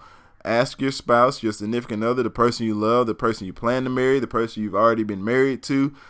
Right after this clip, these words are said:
person you're married to for thirty years or so. Ask them. It's never too late to ask those questions. And tell them, Hey, let's, let's approach this conversation with an open mind,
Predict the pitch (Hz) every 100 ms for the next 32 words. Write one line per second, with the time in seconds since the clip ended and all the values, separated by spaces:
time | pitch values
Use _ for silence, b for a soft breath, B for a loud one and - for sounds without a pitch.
0 | B - 120 120 113 104 113 123 117 -
1 | 120 107 87 113 123 123 120 127 135 135
2 | 127 139 139 - - - 381 - 175 110
3 | 156 185 208 196 202 208 - 180 190 -
4 | 180 151 196 285 - 156 - b b b
5 | b b - 151 185 170 170 196 165 131
6 | 143 - _ _ - 139 143 127 160 156
7 | 135 - 131 143 131 120 120 110 104 120
8 | 135 120 110 120 107 95 98